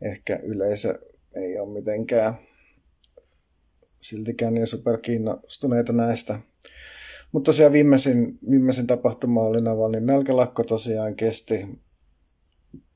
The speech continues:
yli kolme viikkoa, mikä on, on pitkä aika nälkälakoksi. Ja osittain nälkälakko saavutti näitä vaatimuksia. Mä en ole mikään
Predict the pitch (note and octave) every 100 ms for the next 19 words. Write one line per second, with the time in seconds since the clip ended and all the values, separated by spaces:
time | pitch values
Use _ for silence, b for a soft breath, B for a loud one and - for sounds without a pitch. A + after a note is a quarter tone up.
0 | _ _ _ - C3 A#2+ D3+ E3 D3+ C#3
1 | C#3 - C#3+ C3+ B B B - A#2+ A#2+
2 | A#2 A#2 - A#2+ A#2 A2 - A2+ G#2 A2+
3 | A#2 A2+ A#2+ A#2+ A#2 A2+ A#2 - - A2+
4 | - _ b b b b b b b b
5 | b _ _ - A#2 - _ _ _ _
6 | b b b B2+ C3+ A#2+ B B A#2 A#2+
7 | A#2+ - C#3 C3 C3+ B2 C3+ C3 B2+ B2+
8 | C#3 C3+ D3 B2+ A#2+ - A#2 - B B
9 | - _ - _ _ _ _ _ _ _
10 | _ A#2+ A2+ G#2+ A2 G#2 - A#2 A2 A2+
11 | A2 G#2 - G#2+ G#2+ A2 G#2+ G#2+ G2+ A2+
12 | G2+ G2